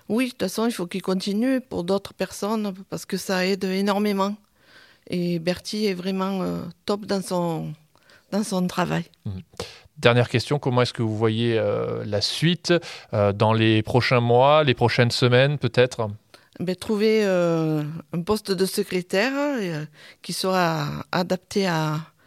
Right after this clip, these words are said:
Speaker 1: pour moi et j'espère que ça va le faire.
Speaker 2: En tout cas, on va, on va croiser les doigts, euh, Lise, pour, pour vous, pour, et qu'on, que vous réussissiez par la suite. Merci beaucoup.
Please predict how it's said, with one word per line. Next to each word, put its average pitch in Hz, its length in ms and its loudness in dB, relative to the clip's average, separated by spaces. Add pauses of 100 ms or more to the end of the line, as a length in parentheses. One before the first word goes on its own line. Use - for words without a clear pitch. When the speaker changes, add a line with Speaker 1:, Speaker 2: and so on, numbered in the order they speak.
(300)
Speaker 1:
pour 190 180 0
moi 220 540 4
et 160 340 -2
j'espère 170 480 -8
que - 140 -12
ça 180 180 -8
va 175 140 -4
le 175 60 -6
faire. 165 220 -8 (540)
Speaker 2:
En 101 80 -6
tout - 80 -12
cas, 120 100 -2
on 117 60 2
va, 104 200 4
on 110 60 -6
va 107 100 4
croiser 120 300 4
les 120 140 6
doigts, 131 300 6
euh, 113 240 6
Lise, 123 360 4
pour, 110 400 6
pour 117 180 4
vous, 131 200 2
pour, 131 180 2
et 113 60 4
qu'on, 113 220 -2
que - 340 -10
vous 120 80 2
réussissiez 120 420 2
par 135 140 6
la 123 100 6
suite. - 300 -2
Merci 123 340 2
beaucoup. 147 360 4